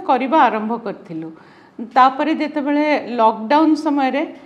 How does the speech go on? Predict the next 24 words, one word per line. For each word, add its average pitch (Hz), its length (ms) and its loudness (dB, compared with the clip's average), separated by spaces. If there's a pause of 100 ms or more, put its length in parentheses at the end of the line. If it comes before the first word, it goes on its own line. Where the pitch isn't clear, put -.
(260)
ଆମେ 285 240 4
ଏ 302 40 0
ବିଷୟରେ 311 360 -2
ବେଶୀ 269 420 -2
ଭା-, 220 340 -4 (280)
ଭାବିବାକୁ 277 440 -2
ସମୟ 247 360 -2
ପାଇଲୁ। 180 360 -6 (420)
ଆଉ 247 100 0
ସେତେବେଳେ, 320 680 -2 (180)
ଏମ୍, 269 480 -2
ଆପଣମାନେ 285 480 0
ଜାଣିଥିବେ 269 500 0
ଯେ, 269 360 0
ମ, 247 180 -2 (880)
ଏ, 220 80 -4 (1000)
ଆମେ 226 200 -6 (300)
ବଲାଙ୍ଗୀରକୁ 262 920 -2
ଅଢ଼େଇ 262 240 0
କୋଟି 262 280 -8
ଟଙ୍କା 233 300 -4
ଏବଂ 220 300 -4
ପୁରୀକୁ, 247 760 -6 (140)
ଓ, 220 80 -6